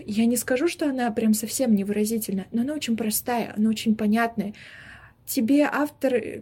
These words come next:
не пытается на что-то надавить, он просто рассказывает историю.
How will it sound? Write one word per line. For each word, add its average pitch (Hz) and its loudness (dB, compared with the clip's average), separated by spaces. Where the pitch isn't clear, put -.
не 254 -2
пытается 277 2
на 208 4
что-то 214 0
надавить, 202 2
он 214 2
просто 370 0
рассказывает 269 0
историю. 226 0